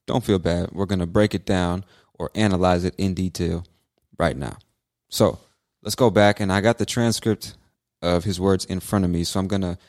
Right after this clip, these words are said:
kinda play a little bit, then explain a little bit, then play some more and explain a little more until we reach the end of the clip. All right, my friend? So let's do it.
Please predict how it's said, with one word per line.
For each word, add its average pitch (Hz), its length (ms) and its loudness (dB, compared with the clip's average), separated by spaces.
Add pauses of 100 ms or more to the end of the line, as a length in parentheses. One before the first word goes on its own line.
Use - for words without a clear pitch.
(380)
kinda 87 200 -6
play 113 480 2
a - 60 -6
little 107 220 4
bit, 107 320 2
then 98 120 -4
explain 101 460 0
a 92 40 0
little 95 200 2
bit, 95 400 -2
then 65 260 -14 (100)
play 110 200 0
some 101 160 -4
more 101 340 2
and 92 140 0
explain 95 460 -2
a - 20 0
little 87 220 0
more 87 400 -2 (340)
until 90 280 -4
we 90 120 0
reach 87 420 -2 (460)
the - 140 -2
end 87 160 -2
of 82 100 -8
the 76 80 -6
clip. - 300 -10 (100)
All - 80 -4
right, 110 120 4
my 107 100 0
friend? 117 340 -2
So - 140 -8
let's 90 160 0
do 69 120 -4
it. - 160 -12